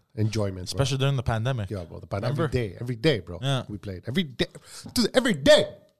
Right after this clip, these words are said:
Speaker 2: Not every day, but we played a lot.
Speaker 1: So yeah, I had a dream yesterday too.
Speaker 2: Oh fuck.
Speaker 1: Uh, I was in, I was in Metallica. I was the new bassist for some reason.
Speaker 2: No.
Speaker 1: I didn't know how to play bass. I told them, "Guys, I don't know how to play bass." But, like, I was apparently in my
Speaker 2: Finish
Speaker 1: dream,
Speaker 2: your
Speaker 1: I could,
Speaker 2: dream.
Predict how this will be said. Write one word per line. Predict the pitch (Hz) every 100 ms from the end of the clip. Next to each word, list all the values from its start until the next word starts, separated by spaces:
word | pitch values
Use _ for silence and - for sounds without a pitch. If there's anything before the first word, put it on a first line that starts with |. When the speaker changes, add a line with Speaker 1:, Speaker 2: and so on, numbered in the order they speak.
| _
Speaker 2:
Not | 180 175
every | 113 92
day, | 87 110
but | 117 120 - 123
we | 123
played | - 131
a | 98
lot. | 95 98 101 135 - - _ _ - - -
Speaker 1:
So | 104
yeah, | 110
I | 107
had | 117
a |
dream | 107 110 113
yesterday | 98 - 92
too. | 90 107 90 - -
Speaker 2:
Oh |
fuck. | 107 110 98 - - - _ _ _ - - _ _ _
Speaker 1:
Uh, | 95 95 92 90 90 - _ _
I | 113
was | 117 113 - -
in, | 147 139 135 -
I | -
was | 117 117
in |
Metallica. | 120 101 110 101 - 87 _ - _ _ _ _ _ _ _ _ _ -
I | 113
was | 107
the | 107
new | 117
bassist | 117 110 110 190 -
for |
some | - 117
reason. | 107 117 165
Speaker 2:
No. | 139 135 104 90 - - _ _ _ _ _ _ -
Speaker 1:
I | 120
didn't | 170 160
know | 185
how |
to | 151
play | - 120
bass. | 107 117 -
I | 110
told | 143 135
them, | 110
"Guys, | 117 101
I |
don't | 95
know | 113
how | 95
to |
play | - 87
bass." | - 107 143
But, | - 104
like, | 107 107
I | 110 113
was | 117
apparently | 131 - 160 151
in |
my | 143
Speaker 2:
Finish | 147 147
Speaker 1:
dream, | 135
Speaker 2:
your |
Speaker 1:
I |
could, | 117
Speaker 2:
dream. | 131 123